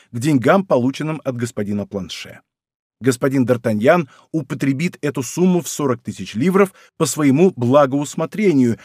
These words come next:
обязуясь, однако, выполнить ниже изложенные условия. Когда господин Д'Артаньян каким бы то ни было способом возвратит его величеству королю Карлу второму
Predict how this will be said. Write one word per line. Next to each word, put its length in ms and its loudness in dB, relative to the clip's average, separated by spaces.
обязуясь, 640 0
однако, 460 0
выполнить 640 0
ниже 480 2
изложенные 800 -4
условия. 640 -16
Когда 360 2
господин 480 2
Д'Артаньян 640 4
каким 340 -2
бы 100 -4
то 100 -4
ни 100 -2
было 180 0
способом 640 -2
возвратит 680 2
его 180 2
величеству 520 -4
королю 320 2
Карлу 340 0
второму 560 0